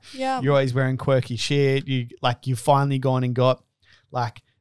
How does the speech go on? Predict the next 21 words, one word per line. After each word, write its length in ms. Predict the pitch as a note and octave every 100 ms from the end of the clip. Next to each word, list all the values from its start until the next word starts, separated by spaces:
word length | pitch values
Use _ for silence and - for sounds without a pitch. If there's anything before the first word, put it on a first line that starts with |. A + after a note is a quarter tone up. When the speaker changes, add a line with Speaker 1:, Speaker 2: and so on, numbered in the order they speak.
| _
Speaker 2:
the 80 | C3
tats 520 | - C#3+ C#3+ - -
and 120 | C#3 C#3
all 100 | C3+
the 120 | B2+
things 320 | - D3 C#3+
that 80 | C#3
you 120 | C3
wanted 260 | B2+ C3+ B2
to 80 | C3+
do 200 | C3+ C3+
to 160 | B2
express 400 | A#2+ - C#3+ B2+
yourself 320 | C3 C#3+ C3 -
that 100 | C3
you've 140 | A#2
probably 240 | C#3 B2+
held 260 | G#2 C3+ A#2+
back 300 | B2+ B2+ C#3+
as 140 | B2
a, 220 | B2 B2